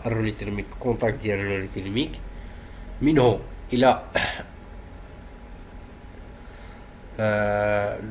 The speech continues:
لو بوطون أري أو، آه، بوطون، آه، الإيقاف أو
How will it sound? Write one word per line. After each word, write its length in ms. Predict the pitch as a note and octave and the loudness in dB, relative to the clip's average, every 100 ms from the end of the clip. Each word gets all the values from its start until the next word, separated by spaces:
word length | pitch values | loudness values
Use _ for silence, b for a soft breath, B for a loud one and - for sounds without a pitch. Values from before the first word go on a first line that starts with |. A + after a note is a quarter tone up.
| A2 | -2
لو 220 | A#2 D3 | 4 6
بوطون 360 | C3 B2 A2 - | 6 2 -2 0
أري 300 | G2+ G#2 C3+ - - - - | 2 4 2 -2 -14 -16 -2
أو، 220 | A2 G#2 G2 G2+ | 2 2 2 0
آه، 840 | G2+ G2 F#2+ G2 F#2+ F#2 F#2+ F#2 G2 - - | 2 2 0 -2 -2 -2 -2 -6 -8 -12 -4
بوطون، 340 | G#2+ G#2+ A2+ G#2 - G2+ | -2 0 0 -2 -6 -2
آه، 640 | F#2+ F#2 F2 F#2+ F#2+ G#2 | 0 0 -4 -8 -6 -4
الإيقاف 680 | G#2+ G#2 - A#2+ D#3 - | -2 -2 6 6 6 2
أو 240 | A#2+ G2+ | 2 2